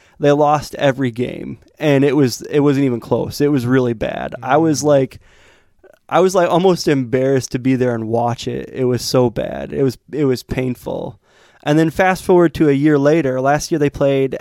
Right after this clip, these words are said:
Speaker 1: at Joe Dumars in the Mitten Kitten tournament. That's kinda like the end all of the season. It's the
Speaker 2: Okay.
Speaker 1: tournament.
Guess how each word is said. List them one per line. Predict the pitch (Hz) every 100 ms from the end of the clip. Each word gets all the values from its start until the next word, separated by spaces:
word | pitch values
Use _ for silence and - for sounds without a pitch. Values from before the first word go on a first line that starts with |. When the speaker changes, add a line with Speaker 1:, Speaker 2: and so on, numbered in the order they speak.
| -
Speaker 1:
at | 131 127 147
Joe | 135 139
Dumars | 143 180 - - -
in | 127
the |
Mitten | 123 127 135
Kitten | 131 113
tournament. | 127 123
That's | 160 185
kinda | - 233
like | 196 175 -
the | 139 139 -
end | 139 131 123
all | 131 135 120 _
of | - 131
the | 120
season. | - 127 120 127
It's | 127
the | 147
Speaker 2:
Okay. | -
Speaker 1:
tournament. | 156 156 151 147 143